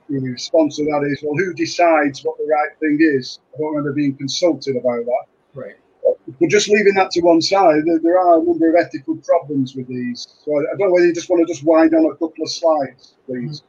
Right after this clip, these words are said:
Speaker 2: Mm-hmm.
Speaker 1: Uh, Randy.
Speaker 2: Okay.
Speaker 1: It's,
Speaker 2: Yeah.
Speaker 1: uh, 'cause there are some major ethical problems with, with, with, with, with the use of these. If we go forward again. Yeah.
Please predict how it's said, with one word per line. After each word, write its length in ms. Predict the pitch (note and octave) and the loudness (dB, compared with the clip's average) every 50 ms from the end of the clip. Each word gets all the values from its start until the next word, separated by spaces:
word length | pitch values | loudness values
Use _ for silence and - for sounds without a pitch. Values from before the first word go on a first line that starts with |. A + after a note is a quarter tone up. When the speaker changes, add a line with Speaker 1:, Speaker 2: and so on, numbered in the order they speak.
| _ _ _ _ _ B2+ | _ _ _ _ _ -8
Speaker 2:
Mm-hmm. 60 | B2 B2 | -8 -6
Speaker 1:
Uh, 200 | B2 B2 A#2+ B2 | -6 -6 -6 -4
Randy. 260 | B2+ B2 B2 D3+ C#3+ | -4 -4 -4 -2 -4
Speaker 2:
Okay. 140 | D3 C#3+ C#3 - - - _ _ _ _ - | -4 -4 -6 -10 -16 -20 _ _ _ _ -14
Speaker 1:
It's, 160 | C3 B2+ C3 C#3 | -14 -12 -10 -4
Speaker 2:
Yeah. 60 | D3+ | 2
Speaker 1:
uh, 220 | C#3+ C#3 C3 C3 - - - - _ _ _ _ _ _ _ _ _ _ | 4 4 4 2 0 -8 -20 -20 _ _ _ _ _ _ _ _ _ _
'cause 120 | D3+ B2+ | -2 2
there 140 | D3 D3+ D#3+ | 6 6 6
are 120 | E3 D#3+ | 6 6
some 220 | D#3+ - D#3+ D3+ D3+ | 4 4 2 4 6
major 320 | D#3+ D#3+ D#3 C3 C#3+ E3 | 6 6 6 6 4 2
ethical 380 | D#3+ C#3+ - D3+ C#3 - D3+ C#3 | 2 2 0 -4 -2 -4 -4 -6
problems 640 | - - D#3+ D#3 C#3+ B2+ C3+ C3+ B2+ B2+ B2 B2 - | -4 -2 0 0 0 -2 -4 -2 -2 -2 -2 -4 -6
with, 200 | C3 B2+ B2 B2+ _ _ _ _ | -10 -10 -10 -12 _ _ _ _
with, 140 | C3+ C3+ C3 _ _ _ _ _ | -14 -14 -14 _ _ _ _ _
with, 240 | C3+ B2+ B2 - _ _ _ _ | -14 -14 -14 -14 _ _ _ _
with, 240 | C#3 C3 C3 - _ _ _ - | -8 -8 -8 -10 _ _ _ -12
with 140 | C3 B2+ | -12 -8
the 60 | C3 C3+ | -4 -4
use 240 | C#3 C3+ C3 - | -2 -2 -4 -6
of 120 | B2+ A2+ G#2 | -10 -10 -8
these. 420 | B2 A#2+ A#2+ A#2 A2+ G#2+ - - _ _ _ _ _ _ - | -6 -4 -4 -4 -6 -8 -10 -16 _ _ _ _ _ _ -8
If 80 | C3 | -6
we 80 | C#3+ C3 | -2 0
go 120 | D#3 D#3+ C#3 | 2 0 2
forward 380 | - D#3+ D3+ D3 D3+ D3 C#3 C#3 | 4 4 6 6 6 4 4 2
again. 380 | B2 C3 B2 B2 C3 C3 - _ _ _ _ _ _ _ _ _ _ _ _ _ - | 2 2 2 2 2 0 -4 _ _ _ _ _ _ _ _ _ _ _ _ _ -2
Yeah. 220 | C#3+ C#3 C3+ B2+ | 2 4 4 2